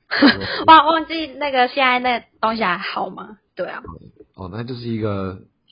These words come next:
Speaker 2: 一个纪念品啊。那个 Our Song 就专门出那种你到那个哪个地方观光旅游打卡一个盖章型的一个N F T的
Speaker 1: 哦。
Speaker 2: 一个软体，这种N F T服务现在很多种，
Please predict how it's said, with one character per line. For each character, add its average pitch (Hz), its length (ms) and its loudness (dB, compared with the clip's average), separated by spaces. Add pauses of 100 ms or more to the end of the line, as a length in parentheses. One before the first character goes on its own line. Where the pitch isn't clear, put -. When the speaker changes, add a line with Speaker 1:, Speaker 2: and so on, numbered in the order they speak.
(180)
Speaker 2:
一 120 100 -8
个 104 60 -4
纪 107 180 -10
念 107 260 -2
品 73 220 -12
啊。 - 140 -16
那 98 100 -8
个 95 220 -6
Our 104 240 -2
Song 101 240 -6
就 95 220 -6
专 98 200 -8
门 95 140 -8
出 98 140 -12
那 95 120 -6
种 85 220 -10
你 78 80 -14
到 90 160 -10
那 90 80 -10
个 85 160 -10 (240)
哪 85 80 -10
个 80 80 -10
地 98 160 -6
方 92 300 -6 (580)
观 110 180 -2
光 113 240 -2
旅 101 100 -4
游 87 140 -6
打 87 240 -4
卡 82 220 -10
一 87 40 -10
个 85 80 -12 (120)
盖 87 120 -2
章 87 280 -10
型 78 240 -16
的 82 100 -12
一 87 100 -10
个 82 280 -12
N 95 100 -12
F 92 180 -10
T 180 120 -16
的 170 60 -6
Speaker 1:
哦。 165 440 -8 (540)
Speaker 2:
一 95 100 -10
个 92 60 -6
软 87 240 -8
体， 90 120 -10
这 107 80 -4
种 107 260 -4 (520)
N 127 120 -2
F 127 140 0
T 117 160 -4
服 117 320 -4
务 117 100 -4
现 120 180 -6
在 117 180 -4
很 101 240 -8
多 139 200 2
种， 90 400 -10